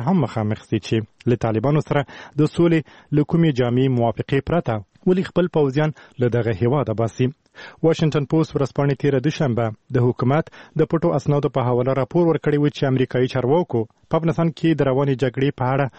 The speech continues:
خپلو عوامو ته درواغ ویلي دي. راپور ویلي چې د بوش، اوباما او ټرمپ تر واکمنۍ لاندې ادارو د افغانستان د جګړې په اړه د امریکا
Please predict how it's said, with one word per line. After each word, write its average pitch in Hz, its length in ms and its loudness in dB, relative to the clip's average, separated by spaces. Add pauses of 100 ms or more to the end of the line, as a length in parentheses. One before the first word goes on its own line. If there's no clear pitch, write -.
(140)
خپلو 165 300 0 (140)
عوامو 135 360 0
ته 139 140 -2 (160)
درواغ 127 380 0
ویلي 110 300 2
دي. 123 140 2 (380)
راپور 123 340 2
ویلي 123 300 2
چې 151 140 -2 (420)
د 139 160 2
بوش، 160 200 0 (220)
اوباما 131 380 2 (280)
او 139 140 2
ټرمپ 160 380 -2
تر 135 80 0
واکمنۍ 139 480 2
لاندې 113 600 -2
ادارو 117 280 2 (460)
د 156 100 0
افغانستان 170 320 0
د 160 160 2
جګړې 151 260 0 (100)
په 160 140 2
اړه 160 140 2 (320)
د 147 40 2
امریکا 127 340 0